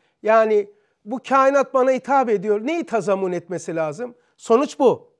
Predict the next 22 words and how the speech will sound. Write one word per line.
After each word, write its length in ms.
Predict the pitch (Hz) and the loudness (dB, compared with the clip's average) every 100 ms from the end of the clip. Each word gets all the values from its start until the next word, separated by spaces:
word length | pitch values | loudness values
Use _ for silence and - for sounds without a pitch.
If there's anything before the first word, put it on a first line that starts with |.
| - | 2
Kainat 380 | 247 233 269 262 | 8 8 6 4
bana 200 | 226 196 | 2 2
bakıyor. 320 | 156 123 117 _ | -2 -8 -18 _
Ne 160 | 247 330 | -2 2
sebep 340 | 277 233 - | 4 2 2
olması 400 | 180 175 160 160 | -2 -2 -4 -4
lazım? 360 | 147 139 247 - 196 | -4 -4 -8 -12 -2
Bir, 340 | 285 233 - _ | 0 0 -4 _
hikmet 380 | 254 - 302 302 | -6 -2 -6 -2
olması 400 | 233 214 202 190 | -2 -2 -6 -10
lazım. 220 | 143 135 _ | -12 -16 _
Yani 420 | 226 240 220 208 - _ _ _ | 4 4 4 -2 -12 _ _ _
bu 220 | 190 339 | -4 -4
sebep 540 | - 277 269 277 285 294 _ _ _ _ _ | 2 2 2 2 0 -2 _ _ _ _ _
bir 240 | 180 302 285 | -6 -4 0
gayesi 460 | 226 247 262 262 | 4 6 4 2
olması 400 | 277 254 240 240 | 2 2 -2 -2
lazım. 420 | 190 139 120 _ _ | -4 -6 -10 _ _
Bakkalcı 520 | 170 185 190 190 180 | -4 -4 -2 -6 -6
Hikmet 280 | 202 202 196 | -8 -8 -8
değil 140 | 226 170 | -6 -4
ha. 180 | 214 | -6